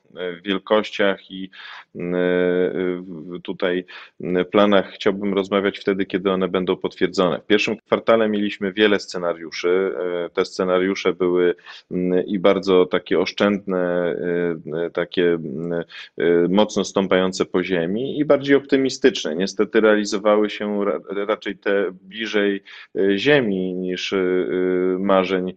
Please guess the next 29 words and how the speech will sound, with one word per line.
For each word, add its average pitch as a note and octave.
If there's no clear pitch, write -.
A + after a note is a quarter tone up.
e, F#2
i G2+
optymizmu. F#2+
W G#2
związku A2+
z -
tym, A#2+
e, A2+
ciężko B2
jest, A2+
e, A2+
tak, G2+
e, G2
e, -
odpowiedzialnie G#2
potwierdzić, G2+
że, F2
e, F2
drugi F2+
kwartał F2
będzie F2
zdecydowanie F2
lepszy. E2+
Natomiast, G#2
e, G#2
ta G#2
poprawa G#2+
jest, F#2+
e, G2+